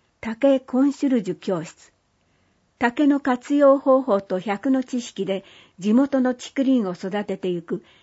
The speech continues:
エコナレッジの勉強会です。十一月十日日曜日までに申し込み。日時十一月から令和二年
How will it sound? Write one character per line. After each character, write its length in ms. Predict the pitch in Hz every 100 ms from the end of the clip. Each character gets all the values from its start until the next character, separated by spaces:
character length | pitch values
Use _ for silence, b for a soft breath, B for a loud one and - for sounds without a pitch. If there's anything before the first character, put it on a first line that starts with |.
| b
エ 120 | 196 202
コ 160 | 269
ナ 140 | 254 254
レ 120 | 254
ッ 100 | 214
ジ 160 | 226
の 120 | 208 170
勉 220 | 196 226
強 180 | 226 220
会 220 | 202 180
で 140 | 156
す。 180 | 170 - _ _ _ _ _ _ _
十 220 | 208 277
一 200 | 294 -
月 300 | 277 269 - -
十 200 | 262 190
日 160 | -
日 320 | 175 190 - 254
曜 120 | 247
日 100 | 240
ま 120 | 233
で 120 | 220
に 100 | 214
申 240 | 180 190 190
し 140 | -
込 160 | - 165
み。 160 | - - _ _ _ _ _ _ _ _ _ _ _ _ _ -
日 320 | 220 226 269
時 260 | 233 202 -
十 240 | 180 220 285
一 240 | 277 -
月 280 | 254 240 -
か 140 | 190
ら 180 | 185 175 b b b
令 300 | 190 277 254
和 160 | 208
二 180 | 185 190
年 300 | 190 202 254